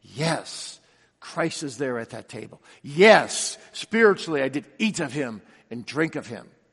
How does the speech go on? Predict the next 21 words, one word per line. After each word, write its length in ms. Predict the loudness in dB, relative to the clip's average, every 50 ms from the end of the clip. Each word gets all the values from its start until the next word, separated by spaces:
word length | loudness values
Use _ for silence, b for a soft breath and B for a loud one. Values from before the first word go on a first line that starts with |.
| _ _ _ _ _ _ _ _ _ _ _
by 180 | -6 -6 -6 -6
faith. 520 | -8 -14 -16 -18 -18 -18 -20 -20 -20 -20 _ _ _ _ _ _ _ _ _ _ _ _
Yes, 760 | -8 0 4 4 6 6 4 2 -2 -8 -10 -10 -10 -12 -16 b b b b b b
he 140 | -6 -6 0
came 260 | 4 4 4 6 6
very 260 | 6 8 8 8 6
low 420 | 4 6 8 10 10 10 10 8
to 180 | 4 0 -2 -2
me 260 | 0 -2 -2 -2 -4 B B B B B
and 160 | -10 -10 -8
p-, 80 | -10 -10
scooped 520 | -8 -8 -10 -8 2 4 6 6 6 4
me 220 | 2 2 4 8 10
up 260 | 10 10 8 6 2
and 200 | -2 -2 2 2
lifted 300 | 4 4 4 2 0 0
me 180 | 2 4 6
up 280 | 8 8 8 6 4 0
into 240 | -4 -2 0 0 2
heavenly 400 | 4 4 4 4 2 0 0 -2
places 600 | 0 0 0 2 2 0 -2 -4 -6 -6 -8